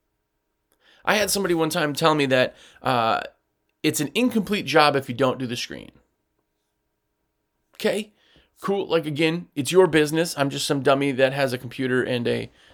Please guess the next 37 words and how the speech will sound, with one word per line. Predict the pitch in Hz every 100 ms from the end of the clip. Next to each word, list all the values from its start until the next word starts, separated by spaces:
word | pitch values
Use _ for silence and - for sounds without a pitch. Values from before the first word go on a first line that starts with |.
| _ _ -
uh, | 117 131 127 - 147 _ _ _ _ _ _ _
cheesy | - 139 131
backdrop, | 120 120 156 - 117 110
I |
guess. | 113 143 - _ - - _
But, | - 170
uh, | 160 147 135 -
uh, | 147 139 101 - - 143
truly, | - 247 302 180 156 - - _ _ _ _ -
if | 147
you | 196
think | 208 180
that | 185 175 170
you | 160 180 170
need | 170 175
to |
do | 160 156
the | 139
screens | - 139 131 131
in | 123 139
every | 147 147
window | 139 139 131
and | 135
that's | 139
your | 147
full | 131 - 196
service | 170 190 175 175 -
complete, | 160 151 175 165 -
that's | - 196
awesome. | 220 240 - - _ _ _ _ _ -
But | 220 - - _ _ _ _ _ _ -
I |
would | 151 -
also | 202 226 - 151 113 135 _ _ _ _ _ _ -
tend | 170 165
to | 156
think | - 143 131 -